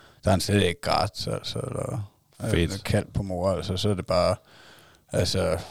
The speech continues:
Speaker 1: at vi lige læser en godnathistorie, og, øh, eller to, eller tre, og så, øh, og så siger jeg, "Nu slukker vi lyset, nu går vi i seng," og, øh, og så er der ikke noget, og så ligger han måske lige og karter lidt rundt, men ellers, altså,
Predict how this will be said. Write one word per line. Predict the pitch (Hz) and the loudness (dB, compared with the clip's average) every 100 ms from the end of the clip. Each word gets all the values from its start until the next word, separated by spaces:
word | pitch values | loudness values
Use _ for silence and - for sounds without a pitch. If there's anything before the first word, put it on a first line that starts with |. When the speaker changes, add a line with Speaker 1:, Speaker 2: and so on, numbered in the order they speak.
| - - | -16 -10
Speaker 1:
at | 98 | -4
vi | 95 | -2
lige | 92 92 | 0 0
læser | 90 90 - 82 | 0 -2 -2 -4
en | |
godnathistorie, | - 85 110 120 107 113 95 87 87 | -6 0 2 4 2 0 0 0 -2
og, | 87 92 90 85 82 | -2 -4 -4 -6 -6
øh, | - - 104 - - _ _ _ _ _ _ - - | -8 -10 -14 -16 -20 _ _ _ _ _ _ -12 -4
eller | 123 - | -4 -4
to, | - 95 - - - - - - - | -2 -2 -2 -8 -14 -16 -18 -18 -8
eller | 101 - | -8 -6
tre, | - 101 92 - - - - | -2 0 -2 -6 -18 -20 -18
og | - 104 | -6 -4
så, | - | 0
øh, | 101 87 80 58 60 92 _ _ _ _ _ _ _ - | 2 2 0 -4 -6 -8 _ _ _ _ _ _ _ -8
og | 110 | -2
så | 107 | 0
siger | - 95 | 0 0
jeg, | |
"Nu | 92 | 0
slukker | 87 92 82 | -2 -4 -4
vi | 82 | -2
lyset, | 107 120 - 104 | 0 0 0 -2
nu | 98 | -2
går | 92 | -4
vi | 82 | -4
i | |
seng," | - 107 107 - - - | -2 0 0 -4 -20 -10
og, | 98 98 90 85 | -4 -2 -2 -4
øh, | 69 71 - _ _ - - _ _ - - _ _ _ | -6 -8 -12 _ _ -20 -20 _ _ -20 -20 _ _ _
og | - | 0
så | 101 | 2
er | 101 | 4
der | |
ikke | 90 90 | 2 0
noget, | 90 95 | 0 0
og | 85 | 0
så | 98 | -4
ligger | 95 85 | -4 -4
han | 85 | -8
måske | - 95 | -10 -8
lige | 87 | -6
og | 87 | -6
karter | - 87 85 | -4 -4 -4
lidt | 90 | -6
rundt, | 92 95 - | -4 -4 -6
men | 98 | -8
ellers, | 95 - 101 - | -8 -6 -8 -8
altså, | 80 - 85 | -10 -8 -8